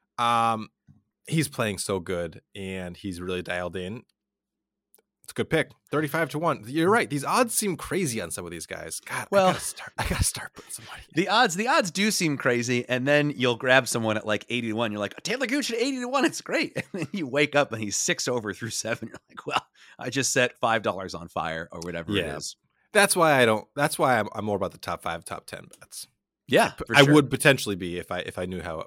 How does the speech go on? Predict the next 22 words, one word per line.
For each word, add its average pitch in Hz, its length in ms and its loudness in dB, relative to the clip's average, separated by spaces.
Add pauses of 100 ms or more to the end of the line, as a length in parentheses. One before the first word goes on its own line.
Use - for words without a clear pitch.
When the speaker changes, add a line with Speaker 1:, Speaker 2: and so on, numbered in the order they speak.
Speaker 1:
betting 85 240 -14
worked. - 320 -20 (340)
Speaker 2:
We'll 170 180 2
get 180 180 2
you, 160 100 4
we'll 160 160 4
get, 190 180 0
<laughs> - 640 -8
we'll 208 80 0
get 160 180 -6
you 156 60 -4
dialed 104 320 0
in 92 100 -4
this 90 200 -6
week. 82 260 -8
All 175 100 2
right, 139 140 6
who's 202 140 2
Speaker 1:
Okay. 180 100 -2
Speaker 2:
your 175 80 0
contender, 104 420 0
Nick? 73 280 -14